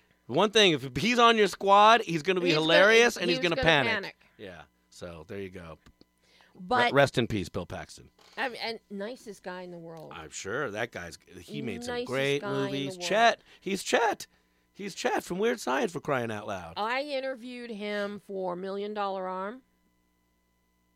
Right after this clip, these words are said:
Speaker 2: Uh, and I, because you had to do it, they paired him with Alan Arkin.
Speaker 1: Mm.
Speaker 2: <laughs>
Speaker 1: Great actor.
Speaker 2: Uh, The Interview?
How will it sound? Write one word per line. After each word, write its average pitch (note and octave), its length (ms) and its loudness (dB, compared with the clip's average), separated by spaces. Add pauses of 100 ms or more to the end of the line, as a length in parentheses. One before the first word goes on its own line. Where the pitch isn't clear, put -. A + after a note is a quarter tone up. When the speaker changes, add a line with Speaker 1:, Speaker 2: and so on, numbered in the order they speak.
(600)
Speaker 2:
Uh, F3 320 -4
and F#3+ 200 -6 (100)
I, C3 160 -8 (1000)
because A#3+ 480 -2
you A3+ 120 -6
had A3+ 360 0
to G#3 60 -10
do G3 320 -4
it, - 120 -6
they F3 140 -4
paired G#3 540 -4
him E3+ 100 -6
with E3 120 -10
Alan E3 300 -8
Arkin. D#3 400 -10 (140)
Speaker 1:
Mm. C#3+ 260 -4 (140)
Speaker 2:
<laughs> - 1600 4
Speaker 1:
Great F#2 180 -8
actor. F#2 380 -8 (880)
Speaker 2:
Uh, G#3+ 300 8
The A3+ 200 -2
Interview? E4+ 460 0